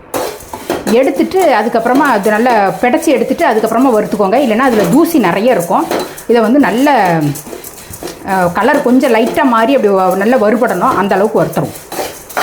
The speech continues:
இது வந்து அவுள் வந்து இந்த அளவுக்கு நல்லா வறுபட்டுருச்சு. இதை வந்து ஒரு பிளேட்டில் கொட்டிட்டு ஆற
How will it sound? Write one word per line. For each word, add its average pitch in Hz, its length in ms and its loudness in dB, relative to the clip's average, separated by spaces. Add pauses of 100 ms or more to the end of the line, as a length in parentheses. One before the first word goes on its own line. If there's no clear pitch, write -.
(240)
இது 247 120 0
வந்து 233 240 2
அவுள் 226 280 2
வந்து 247 220 2
இந்த 233 220 2
அளவுக்கு 233 260 2
நல்லா 208 220 2
வறுபட்டுருச்சு. 202 600 0 (560)
இதை 220 140 2
வந்து 233 200 2
ஒரு 240 120 2
பிளேட்டில் 277 460 0
கொட்டிட்டு 247 420 0 (500)
ஆற 330 200 2